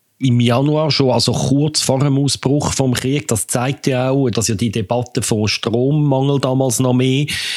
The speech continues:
nicht erst mit dem Putin seinem Einmarsch angefangen hat. Im Januar hat sie das erste Mal einen sogenannten Stromgeneral gefordert, wo quasi anstelle von der Energieministerin jetzt muss übernehmen und Massnahmen vorschlagen, damit wir nicht in einen Engpass laufen.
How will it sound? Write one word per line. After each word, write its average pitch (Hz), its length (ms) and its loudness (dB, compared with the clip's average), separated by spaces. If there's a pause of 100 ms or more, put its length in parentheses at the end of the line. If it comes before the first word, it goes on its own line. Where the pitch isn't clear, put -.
(180)
nicht 127 320 2 (360)
erst 131 300 2
mit 123 220 0
dem 107 100 0
Putin 131 380 0
seinem 107 420 0
Einmarsch 143 440 0
angefangen 127 460 -2
hat. 143 180 -4
Im 120 220 0
Januar 147 560 2
hat 123 200 -2
sie 135 260 0
das 123 120 0
erste 123 320 0
Mal 120 260 0
einen 110 160 0
sogenannten 107 600 -2
Stromgeneral 113 1600 0 (240)
gefordert, 98 680 -4
wo 131 160 0
quasi 131 420 0
anstelle 123 420 0
von 123 120 0
der 123 100 0
Energieministerin 120 960 0
jetzt 110 220 -2
muss 104 180 0
übernehmen 113 480 0
und 120 140 -2
Massnahmen 107 500 0
vorschlagen, 104 440 0
damit 98 280 0
wir 101 180 2
nicht 95 200 0
in 98 140 2
einen 90 100 0
Engpass 104 400 -2
laufen. 92 580 -2